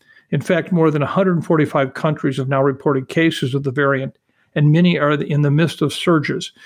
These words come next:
which brought last week's case totals to nearly nineteen point three million. So that initial smoke we saw out of the South African coronavirus forest fire clearly had global implications, and we're seeing that play out.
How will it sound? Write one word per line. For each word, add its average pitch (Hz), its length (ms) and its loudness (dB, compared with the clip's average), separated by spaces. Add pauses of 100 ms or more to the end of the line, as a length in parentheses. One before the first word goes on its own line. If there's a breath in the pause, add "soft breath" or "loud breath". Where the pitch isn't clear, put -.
(160 loud breath)
which 147 220 -2
brought 151 260 0
last 151 340 -2
week's 180 200 0
case 202 320 -2
totals 135 300 -2
to - 120 -6
nearly 143 300 0
nineteen 160 600 -2
point - 340 -4
three 160 260 0
million. 143 420 0 (920)
So 180 180 0
that 160 160 4
initial 185 420 2
smoke - 640 -2
we 147 140 -2
saw 143 320 0 (100)
out 147 120 0
of 135 80 0
the 147 100 -2
South 147 360 -2
African 147 640 -2
coronavirus 143 800 0
forest 147 380 0
fire 135 340 -4 (360 soft breath)
clearly 180 340 2
had 139 240 -4
global 156 420 2
implications, 143 800 -2 (260)
and 139 140 -2
we're 143 140 2
seeing 151 380 0
that 131 320 -4
play 143 280 -2
out. 135 280 -6